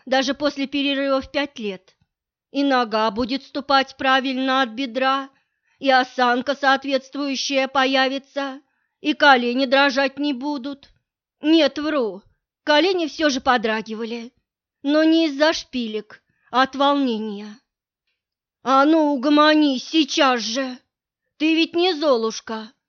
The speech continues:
и в полночь в тыкву не превратишься. Или это не Золушка превращалась? А, неважно». Вот и пришла.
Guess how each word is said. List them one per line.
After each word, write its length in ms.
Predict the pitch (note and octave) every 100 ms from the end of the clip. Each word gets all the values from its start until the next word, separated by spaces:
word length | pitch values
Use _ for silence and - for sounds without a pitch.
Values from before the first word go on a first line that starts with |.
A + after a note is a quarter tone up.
| _ _ _
и 160 | C#4 C#4+
в 140 | -
полночь 500 | - G4+ F4+ B3+ B3
в 80 | -
тыкву 400 | - E4 E4 C4+
не 160 | C4 C4+
превратишься. 1000 | D4+ D4 D#4+ G#4 B3+ B3 - C4+ C4+ C#4+ _ _ _ _ _
Или 220 | - C4+ C#4+
это 220 | C#4+ D#4
не 160 | D#4+
Золушка 500 | D#4 B3+ A#3+ B3 -
превращалась? 920 | D4+ D4+ D4 D#4 - E4+ D#4+ E4 - - _ _ _
А, 200 | G4+ F4
неважно». 880 | C4 C4 C4 A#3+ A3+ G3+ A3+ G#3+ A3+ _ _ _ _ _ _ _ _ _ _ _ _ _ _ _
Вот 280 | A#3 C4+ E4+
и 60 | E4+
пришла. 640 | C#4+ C4+ B3+ A3+ A3 A3+